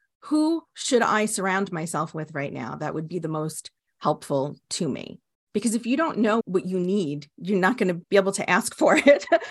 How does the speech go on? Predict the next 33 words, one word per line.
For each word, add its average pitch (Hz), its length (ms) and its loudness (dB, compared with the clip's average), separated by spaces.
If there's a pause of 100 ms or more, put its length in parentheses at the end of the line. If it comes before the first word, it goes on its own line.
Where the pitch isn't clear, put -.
first - 260 4
of 170 80 0
all, 170 280 0
and 208 200 0
you're 214 100 0
not 208 160 2
gonna 208 160 -2
know 202 340 0
if - 140 -6
that's 180 240 -2
what 202 100 -4
you're, 175 280 2 (180)
you're 190 140 4
getting 190 500 0 (220)
from 160 420 0
that 156 260 0
other 160 220 -4
group. 165 300 -6
How 208 160 2
harsh. 214 520 4 (180)
<laughs> 440 1000 0
Do 269 100 4
you 208 120 4
want 247 180 6
a 330 40 6
bunch 269 200 6
of 262 80 -2
gentle 285 340 0
people? 359 280 2
<laughs> 415 580 2
Or - 100 -2
do 392 120 -2
you, 220 120 -12